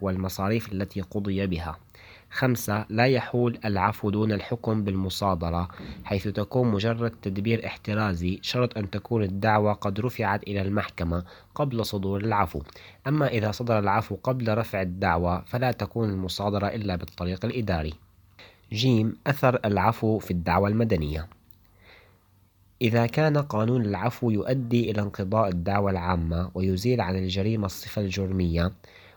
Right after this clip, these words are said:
ويمحو عمن ساهم في اقترافها كل مسؤولية جزائية، فإنه فيما يتعلق بالدعوة المدنية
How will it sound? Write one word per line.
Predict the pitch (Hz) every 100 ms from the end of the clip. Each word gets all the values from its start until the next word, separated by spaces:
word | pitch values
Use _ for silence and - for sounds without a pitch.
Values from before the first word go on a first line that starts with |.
| -
ويمحو | 107 117 147 139 135 123
عمن | 107 123 113 113
ساهم | - 120 104 104
في | 101
اقترافها | - - 104 104 104 101 98
كل | 92 131 123
مسؤولية | 107 - 92 98 107 110
جزائية، | 95 98 98 95 82 82 85
فإنه | 92 104 113 117 104 104
فيما | - 107 104
يتعلق | 101 104 107 135 127 123
بالدعوة | 107 95 107 104
المدنية | 98 95 92 92 87 85